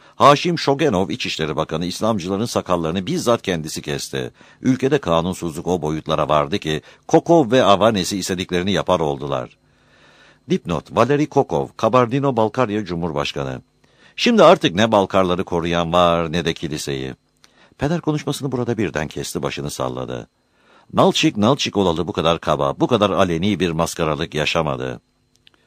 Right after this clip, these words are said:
Şura Hanım'ın babasının gömüldüğünü tahmin ettiği mezarlığa gidiyoruz. Yine bir düzine tankın yan yana geçebileceği genişlikte caddeler, Selimiye kışlası boyutlarında binalar, devasa meydanlar, havuzlar.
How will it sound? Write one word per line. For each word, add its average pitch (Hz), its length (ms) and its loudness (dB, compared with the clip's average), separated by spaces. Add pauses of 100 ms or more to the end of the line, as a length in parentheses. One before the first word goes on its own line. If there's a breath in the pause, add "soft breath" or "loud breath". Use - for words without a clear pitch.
(500 soft breath)
Şura 170 440 2
Hanım'ın 78 320 -2
babasının 80 440 -2
gömüldüğünü 78 520 -4
tahmin 87 420 -2
ettiği 85 280 -4
mezarlığa 73 540 -2
gidiyoruz. 65 500 -8 (220 soft breath)
Yine 151 300 2
bir 127 200 2
düzine 82 340 -2
tankın 85 380 -4
yan 78 200 -2
yana 78 200 -2
geçebileceği 76 680 -4
genişlikte 76 480 -6
caddeler, 69 520 -4 (240 soft breath)
Selimiye 151 460 2
kışlası 123 460 -4
boyutlarında 98 580 0
binalar, 80 560 0
devasa 87 560 0
meydanlar, 80 520 -2
havuzlar. 65 540 -4